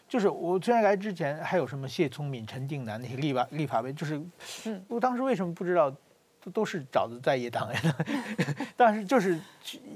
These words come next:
Speaker 1: 挨个去拜访，然后呢，
Speaker 2: 嗯。
Speaker 1: 其实我当时因为美丽岛时间，就是美丽岛的关于资料在日本也看了很多，
Speaker 2: 嗯。
Speaker 1: 而且几年前，就是那几年的时候是台湾，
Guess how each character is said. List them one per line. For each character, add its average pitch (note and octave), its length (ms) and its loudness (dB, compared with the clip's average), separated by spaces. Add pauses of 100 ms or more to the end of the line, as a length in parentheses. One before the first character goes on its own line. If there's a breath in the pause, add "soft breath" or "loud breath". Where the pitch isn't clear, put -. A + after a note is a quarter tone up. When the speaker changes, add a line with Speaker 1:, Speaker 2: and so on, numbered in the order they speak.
(140)
Speaker 1:
挨 G3+ 140 6
个 F#3+ 140 4
去 D3+ 100 -2
拜 E3 240 6
访， A#2 180 -6
然 C3+ 160 0
后 G#3+ 180 2
呢， C#3+ 160 0
Speaker 2:
嗯。 A#2+ 40 -10 (360 loud breath)
Speaker 1:
其 A#3 200 0
实 G#3+ 180 2
我 C3+ 240 6 (320)
当 A#3+ 200 6
时 G#3 180 0
因 G#3+ 160 0
为 G#3 80 4 (180)
美 D3+ 140 -2
丽 F3+ 140 2
岛 G#2+ 260 2 (160)
时 - 180 -6
间， D#3+ 320 2 (380)
就 E3+ 100 0
是 D3 80 -2
美 D3 140 0
丽 G3 80 2
岛 E3 180 4
的 C3+ 160 -4 (240)
关 E3+ 160 2
于 E3+ 40 2
资 F3+ 180 0
料 D#3+ 160 6
在 C#3 80 0
日 D#3 140 0
本 C3+ 120 -2
也 B2 80 -4
看 B2 220 -4
了 A2+ 60 -8
很 A#2 160 -10
多， C3+ 160 -2
Speaker 2:
嗯。 - 0 -
Speaker 1:
而 F3 80 4
且 C#3 200 -2 (220 loud breath)
几 D3 140 -6
年 C#3 200 -4
前， D3 320 -6
就 G#3+ 120 -2
是 F3+ 100 -2
那 A3 160 2
几 C3+ 200 -8
年 A2+ 140 -8
的 C3+ 80 -6
时 C3 200 -8
候 C3 120 -4
是 B2 120 -10
台 B2+ 220 -2
湾， C3+ 140 0